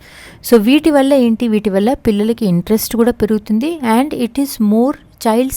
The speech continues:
centered learning, అంటే శిశు కేంద్రీకృతమైన టీచింగ్ అనమాట. So, మనం నేర్పించే సబ్జెక్ట్స్ కూడా మామూలు సబ్జెక్ట్స్ అంటే ఏవైతే మనం భాష, గణితం, విజ్ఞాన, సాంఘిక శాస్త్రాలు నేర్పిస్తామో ఇవే కాకుండా moral and spiritual values,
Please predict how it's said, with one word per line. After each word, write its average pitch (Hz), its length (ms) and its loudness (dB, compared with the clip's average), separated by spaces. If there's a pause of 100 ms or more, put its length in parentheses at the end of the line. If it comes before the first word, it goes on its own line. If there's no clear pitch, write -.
centered 190 340 -4
learning, 147 340 -6
అంటే 190 280 -6
శిశు 240 340 -8
కేంద్రీకృతమైన 190 920 -6
టీచింగ్ 175 380 -6
అనమాట. 147 320 -10 (840)
So, 254 60 8
మనం 269 340 6
నేర్పించే 285 500 4
సబ్జెక్ట్స్ 240 640 -2
కూడా 226 400 0 (840)
మామూలు 220 440 6
సబ్జెక్ట్స్ 196 440 -2
అంటే 196 280 0
ఏవైతే 202 340 0
మనం 190 280 2
భాష, 175 380 -2
గణితం, 175 640 0 (520)
విజ్ఞాన, 190 420 4
సాంఘిక 185 460 2
శాస్త్రాలు 175 460 0
నేర్పిస్తామో 175 520 0
ఇవే 262 380 2
కాకుండా 196 600 -2 (560)
moral 247 460 6
and 262 340 2 (120)
spiritual 226 420 -4
values, 170 340 -2